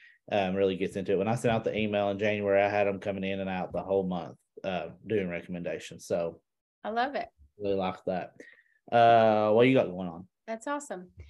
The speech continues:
Speaker 2: Well, I am doing the, this is not anything new,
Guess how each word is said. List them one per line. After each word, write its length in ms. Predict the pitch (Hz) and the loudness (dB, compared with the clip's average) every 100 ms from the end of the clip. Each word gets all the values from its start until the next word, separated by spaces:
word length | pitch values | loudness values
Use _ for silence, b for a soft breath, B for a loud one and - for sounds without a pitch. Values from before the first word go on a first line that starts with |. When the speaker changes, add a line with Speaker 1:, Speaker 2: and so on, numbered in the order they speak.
| b b b - | b b b -6
Speaker 2:
Well, 760 | 175 226 190 151 160 190 - - | 2 4 6 4 2 0 -6 -6
I 300 | 175 220 254 | -2 0 -2
am 180 | 214 233 | -4 -8
doing 640 | 208 190 185 185 185 180 - | -8 -8 -8 -8 -8 -10 -12
the, 640 | 165 165 175 156 123 113 - - 123 | -12 -8 -8 -8 -10 -14 -16 -20 -12
this 220 | 175 208 | -10 -10
is 120 | 202 185 | -12 -8
not 260 | 180 165 | -6 -4
anything 420 | 165 180 180 170 170 | -6 -10 -10 -10 -8
new, 540 | 185 151 143 220 277 | -6 -4 -4 -8 -12